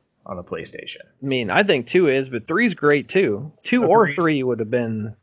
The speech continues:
Speaker 1: Yes.
Speaker 2: worlds better. I mean, I
Speaker 1: Yeah.
Speaker 2: understand that you probably don't want two on there because of Capcom. I get that.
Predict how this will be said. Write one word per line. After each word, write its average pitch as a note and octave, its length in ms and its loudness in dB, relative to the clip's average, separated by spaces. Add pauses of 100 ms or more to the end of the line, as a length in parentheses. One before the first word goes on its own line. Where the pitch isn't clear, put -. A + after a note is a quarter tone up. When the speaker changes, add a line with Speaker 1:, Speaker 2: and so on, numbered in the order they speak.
(280)
Speaker 1:
Yes. - 400 -2 (380)
Speaker 2:
worlds C#3+ 580 4
better. G#2 360 -2
I F#3 60 2
mean, A3 160 2
I B3+ 120 2
Speaker 1:
Yeah. C#4+ 80 8
Speaker 2:
understand G#3 520 4 (100)
that F#3 60 -4
you F#3+ 100 0
probably A3+ 220 2
don't G#3+ 140 0
want G3+ 160 0
two F#3 240 0
on C#3+ 160 0
there C#3 200 4
because C3+ 300 -4
of E3 80 -4
Capcom. B2 560 0
I D#3 120 2
get B2+ 260 -2
that. E2 320 -4